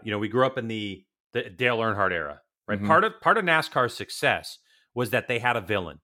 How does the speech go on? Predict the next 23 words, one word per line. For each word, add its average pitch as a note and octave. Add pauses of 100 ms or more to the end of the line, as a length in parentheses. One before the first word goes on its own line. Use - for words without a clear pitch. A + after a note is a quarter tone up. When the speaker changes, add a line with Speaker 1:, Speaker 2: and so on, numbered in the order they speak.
(320)
Speaker 2:
Yeah, -
Speaker 1:
And A#2+
they B2
had D3
a -
Speaker 2:
hundred -
percent. C3
Speaker 1:
guy A2
who B2
was A2+
actually G#3
a E3
really D3
nice B2
guy G#2 (340)
to B2+
be C#3+
around, G#2
and B2
he B2
was A2+
really D3+
funny. A2